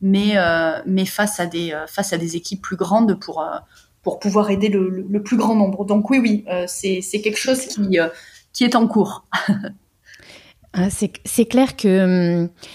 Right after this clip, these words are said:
Speaker 2: euh, si, si je reviens, euh, à ma, ma formation, euh, dans le, dans les cabinets de conseil, donc, euh, on, on avait, euh, dans les années, euh, dans les années deux mille, en fait, euh, dans, intégré dans le parcours de formation des managers,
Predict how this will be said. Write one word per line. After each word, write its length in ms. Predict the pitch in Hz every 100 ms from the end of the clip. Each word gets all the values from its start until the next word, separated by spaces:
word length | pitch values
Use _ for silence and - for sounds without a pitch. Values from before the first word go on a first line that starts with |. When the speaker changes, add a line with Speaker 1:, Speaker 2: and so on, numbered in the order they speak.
| - -
Speaker 2:
euh, 680 | 160 160 160 160 165 156 131
si, 240 | - 170 160
si 420 | - - 180 180
je 140 | 165
reviens, 640 | 180 185 175 190 220 220 180
euh, 260 | 170 165 160
à 120 | 170
ma, 240 | 170 160
ma 160 | 165 165
formation, 840 | - 185 180 175 - 214 202 196 185
euh, 340 | 165 160 160
dans 160 | 160 165
le, 260 | 165 165
dans 120 | 165
les 80 | 160
cabinets 360 | - 220 208 208
de 60 |
conseil, 520 | - 170 - 254 311 330 - - - -
donc, 240 | 175 -
euh, 160 | 175 175
on, 240 | 180 170 -
on 260 | 180 180 202
avait, 580 | 240 220 202 226 220 190
euh, 420 | 175 170 170 170
dans 160 | 175
les 240 | 175 180 175
années, 540 | 185 185 202 208 180
euh, 400 | 160 160 160 160 165 _ - _
dans 140 | 196 180
les 200 | 196 208
années 220 | 226 214
deux 140 | 185
mille, 360 | 196 190 277 -
en 60 | 185
fait, 560 | - 226 302 - - -
euh, 160 | 180
dans, 240 | 180 262 339 - -
intégré 560 | 294 294 269 226 233
dans 160 | 196 214
le 80 | 208
parcours 500 | 240 240 - 226 208
de 80 |
formation 520 | 185 190 180 170 - 185
des 100 | 175
managers, 540 | 165 165 151 202 277